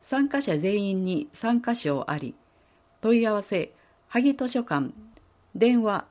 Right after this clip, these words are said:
二五の六三五五。県営住宅入居者。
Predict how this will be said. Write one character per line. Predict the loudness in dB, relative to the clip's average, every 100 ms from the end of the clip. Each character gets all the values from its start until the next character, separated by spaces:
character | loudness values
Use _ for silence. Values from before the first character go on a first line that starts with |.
| _ 0
二 | 6 8
五 | 8 4 4
の | 2 0
六 | 0 -2 -2
三 | 0 0 2
五 | 0 0
五。 | -2 -4 -4 -10 _ _ _ _ _ _ _ _ _ _ _ _ _ _ _ _ _ _ _ _
県 | 6 10 12
営 | 10 6
住 | 4 4
宅 | 2 0 2
入 | 2 0
居 | -2 -4
者。 | -2 -6